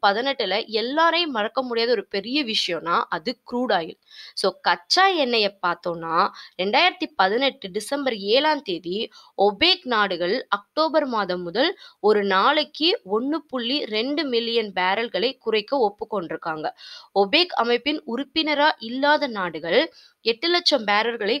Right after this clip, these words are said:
குறைக்க வேண்டும் என்று, நட்பு நாடுகள் நாலு லட்சம் பேரல்களை குறைக்க வேண்டும் அப்படின்னு முடிவு பண்ணிருக்காங்க. So இந்த உற்பத்திய குறைப்பு நடவடிக்கை அடுத்த ஆறு மாசத்துல தொடரும்.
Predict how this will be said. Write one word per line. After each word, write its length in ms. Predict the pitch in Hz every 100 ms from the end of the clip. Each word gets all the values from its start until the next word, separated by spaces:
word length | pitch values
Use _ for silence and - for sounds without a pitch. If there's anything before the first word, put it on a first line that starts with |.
| -
குறைக்க 260 | 240 240 269
வேண்டும் 360 | 214 208 185 165
என்று, 260 | 151 175 339 381 - - -
நட்பு 340 | 220 233 - 370
நாடுகள் 440 | 302 226 196 220 311 202
நாலு 220 | 196 269 320
லட்சம் 320 | 311 247 214
பேரல்களை 440 | 202 214 226 208 233 -
குறைக்க 260 | 240 254 262
வேண்டும் 360 | 208 190 202 - -
அப்படின்னு 300 | - 175 277
முடிவு 240 | 240 240 220
பண்ணிருக்காங்க. 500 | 196 175 160 165 160 - - - -
So 80 | 226 214
இந்த 160 | 302 349 359 262
உற்பத்திய 500 | - 285 285 240 180 170 220 - _ _ -
குறைப்பு 380 | 294 349 359 302
நடவடிக்கை 580 | 226 220 208 175 - 214 - 185
அடுத்த 380 | 214 285 - 262 - 196
ஆறு 280 | 220 302 311 220
மாசத்துல 540 | 196 196 - - 196 262
தொடரும். 400 | 196 165 160 -